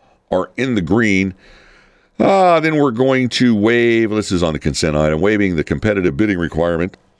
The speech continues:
for some chest compression systems. These things aren't cheap, sixty-three thousand dollars. Then you have a maintenance agreement for nineteen thousand. Talk about the extended warranty. That's pretty, uh, pretty pricey.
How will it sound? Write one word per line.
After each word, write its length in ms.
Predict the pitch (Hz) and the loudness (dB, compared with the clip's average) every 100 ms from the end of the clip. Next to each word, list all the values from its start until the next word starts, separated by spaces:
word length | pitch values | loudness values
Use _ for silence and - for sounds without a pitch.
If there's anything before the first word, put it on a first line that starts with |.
| _ _ _ _ _ | _ _ _ _ _
for 240 | _ 85 82 | _ -2 -2
some 260 | - 76 65 | -2 -4 -4
chest 480 | - - - - - | -4 -4 -4 -8 -14
compression 680 | - 90 - 113 113 101 76 | -6 -6 -2 -2 -2 -4 -4
systems. 480 | 67 - 85 85 80 | -4 -4 -2 -4 -2
These 180 | 151 196 | -2 -2
things 240 | 220 139 | -4 -4
aren't 200 | 120 82 | -4 -6
cheap, 300 | - 156 135 | -6 -4 -4
sixty-three 540 | - 139 - 95 117 104 | -6 -8 -6 -6 -4 -4
thousand 440 | - 104 101 76 | -6 -6 -4 -2
dollars. 400 | 78 113 90 80 _ _ _ _ _ _ - | -2 0 -2 -4 _ _ _ _ _ _ -4
Then 140 | 98 | 0
you 80 | 95 | 0
have 100 | 90 | 0
a 60 | |
maintenance 640 | 67 76 156 85 69 69 - | -2 -4 -4 -4 -4 -4 -4
agreement 420 | 67 76 73 76 | -2 -2 -2 -4
for 120 | - | -4
nineteen 480 | 76 98 - 110 151 | -2 -2 -2 -2 -2
thousand. 560 | - 60 60 - - - | -4 -4 -4 -6 -14 -8
Talk 180 | - | -6
about 200 | 82 85 | -2 -2
the 120 | 85 76 | -2 -4
extended 420 | - - 95 67 | -4 -4 -4 -4
warranty. 560 | 65 95 170 - - - _ _ _ _ _ _ _ _ - | -2 -2 -2 -6 -10 -12 _ _ _ _ _ _ _ _ -10
That's 160 | - | -8
pretty, 360 | - 90 78 73 | -4 -2 0 0
uh, 180 | 71 69 | 0 -2
pretty 200 | - 82 | -2 -4
pricey. 440 | - 82 80 92 | -2 -2 -2 -4